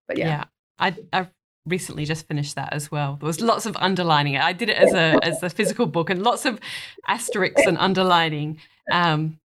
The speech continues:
Speaker 2: and, you know, I mean, often these things are sort of things that you know deep within
Speaker 1: Yeah.
Speaker 2: yourself, but it's good to be reminded of it. So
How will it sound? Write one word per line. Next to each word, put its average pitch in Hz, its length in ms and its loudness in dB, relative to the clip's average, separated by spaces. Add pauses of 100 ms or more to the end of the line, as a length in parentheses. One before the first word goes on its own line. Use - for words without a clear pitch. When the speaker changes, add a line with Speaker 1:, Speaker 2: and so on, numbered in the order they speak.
(120)
Speaker 2:
and, 311 180 2
you 359 120 2
know, 359 100 6
I 285 140 4
mean, 302 160 2
often 294 300 2
these 226 260 -2
things 196 320 -2
are 185 60 -2
sort 185 280 -4
of 160 260 -8
things 208 280 -2
that 220 80 -4
you 190 180 -4
know 185 420 2
deep 233 300 -4
within 190 260 -2
Speaker 1:
Yeah. 233 100 8
Speaker 2:
yourself, 208 480 6
but 208 180 2
it's 190 180 0
good 190 300 -2
to 226 100 -4
be 180 140 0
reminded 160 560 0
of 147 160 -4
it. - 220 -8
So 151 460 -2